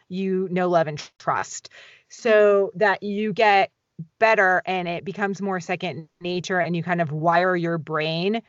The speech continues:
to be help seeking, because how we think, it, it wires our brains to be kind of oriented in, in certain ways. And so I would say that, you know,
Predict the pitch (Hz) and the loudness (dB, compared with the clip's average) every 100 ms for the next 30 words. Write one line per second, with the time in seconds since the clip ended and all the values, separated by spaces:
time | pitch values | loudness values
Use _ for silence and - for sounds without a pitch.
0 | _ _ - 190 - 185 185 185 - 185 | _ _ -6 -6 -4 -4 0 0 2 2
1 | 175 - - - 170 196 208 294 349 _ | 2 -2 -14 -10 -4 0 0 -2 -12 _
2 | _ 190 214 165 190 196 175 - 226 220 | _ -2 -2 2 4 4 2 0 2 2
3 | - 190 180 - 185 196 277 - _ _ | -2 -2 -2 -4 -6 -6 -8 -20 _ _
4 | _ _ _ _ _ 196 202 185 - 190 | _ _ _ _ _ 4 4 4 0 -2
5 | 170 165 175 175 165 156 170 175 170 165 | 0 2 2 2 0 0 -2 -2 -4 -8
6 | - 165 165 160 170 165 151 _ _ _ | -10 -10 -10 -6 -6 -8 -10 _ _ _
7 | _ _ _ 190 208 220 220 214 180 170 | _ _ _ -4 -2 -4 -10 -10 -8 -6
8 | 165 165 160 - 160 160 - - 165 170 | -4 -4 -4 -6 -6 -4 -6 -4 -2 2
9 | 269 240 170 156 - - 185 170 202 185 | 4 6 4 2 -2 -6 -4 -2 2 4
10 | 180 170 _ _ _ - - 202 214 - | 4 0 _ _ _ -20 -2 2 2 2
11 | - 185 180 170 - - _ - 180 175 | 0 2 2 0 -6 -20 _ -2 2 4
12 | 165 180 185 165 160 | 2 -2 -4 -2 -4